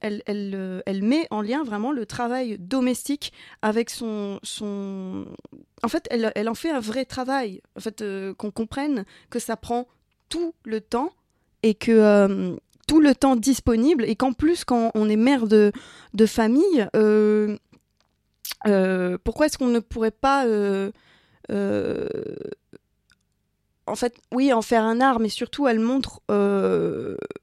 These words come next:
la pénibilité de ce que c'est. Et, euh, donc, durant cette performance où, où Merle a,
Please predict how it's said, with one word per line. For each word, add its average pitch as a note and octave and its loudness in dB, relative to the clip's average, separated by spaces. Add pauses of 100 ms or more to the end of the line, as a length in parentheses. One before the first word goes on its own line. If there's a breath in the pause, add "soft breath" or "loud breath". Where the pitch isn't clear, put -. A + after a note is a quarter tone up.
(120)
la G#3+ 2 (260)
pénibilité B3 2 (140)
de G#3+ 4
ce - 0
que G#3+ -4
c'est. G3+ -2 (600 soft breath)
Et, G#3 4
euh, F#3 0 (180)
donc, G#3+ -2
durant C#4 -2
cette C4 -4 (120)
performance A#3+ 0 (380 loud breath)
où, A3 6
où G#3 2
Merle G#3+ 4
a, F#3+ 0